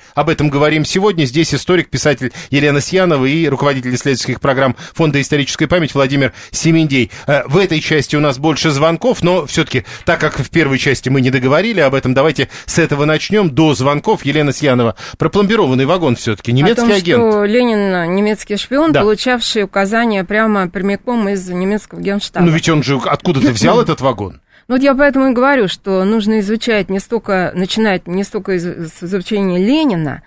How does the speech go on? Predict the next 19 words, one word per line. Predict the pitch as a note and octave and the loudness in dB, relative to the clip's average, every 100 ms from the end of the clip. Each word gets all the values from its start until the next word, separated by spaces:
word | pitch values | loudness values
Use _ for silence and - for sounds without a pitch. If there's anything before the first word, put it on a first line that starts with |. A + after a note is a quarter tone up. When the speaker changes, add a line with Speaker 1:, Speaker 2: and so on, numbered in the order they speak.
| _ _ | _ _
Speaker 2:
а | - | -10
с | - | -4
изучения | G3 G#3 - A#3 G#3+ | -2 -2 0 0 2
истории, | A3+ - - F#3 D3 C3+ - _ - | 0 -4 -2 -2 -2 -8 -16 _ -2
и | |
лучше | F3 A3 - | 0 0 0
мировой. | A3 A3+ A#3 F3 C#3 - _ _ - - _ _ | 2 2 0 -2 -6 -12 _ _ -20 -20 _ _
<clears throat> | - D4+ D#4+ G#3+ D#3 C#3 - - - | 2 4 6 4 0 -6 -18 -20 -6
Если | G3+ G#3+ | -4 -2
бы | G3+ | 0
люди | A#3 A#3 G3+ - - | 0 0 -2 -8 -4
имели | A3+ B3 G#3 | 0 2 2
представление, | F3 F#3+ - G#3 G#3+ G#3 E3+ | 0 -4 -4 -2 0 0 0
что | F3 - - A3 | -2 -4 0 0
творилось | - F3 F#3 F3 D3+ | 0 0 0 0 -4
тогда | - F3 F#3 | -8 -4 -2
в | E3+ | 0
немецком | F3+ F3+ - D#3 E3 | -2 -4 -6 -8 -4
генштабе, | F#3 F#3+ - C4 C4 G#2 | -4 -4 -2 -2 -2 -4